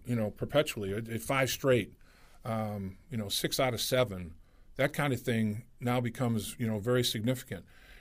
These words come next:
And of course, everybody is gon-, is and should give Marvin Lewis a lot of credit. I mean, he was there for sixteen years and made seven playoffs, almost half of his coaching career.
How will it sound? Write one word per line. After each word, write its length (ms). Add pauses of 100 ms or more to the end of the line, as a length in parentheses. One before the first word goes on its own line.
And 100
of 60
course, 440 (300)
everybody 420
is 120
gon-, 220
is 360 (160)
and 200
should 520 (320)
give 160
Marvin 320
Lewis 240
a 40
lot 140
of 60
credit. 360
I 60
mean, 160
he 100
was 380 (440)
there 180
for 140
sixteen 500
years 260
and 100
made 200
seven 280
playoffs, 480 (380)
almost 300
half 260
of 80
his 280 (100)
coaching 340
career. 380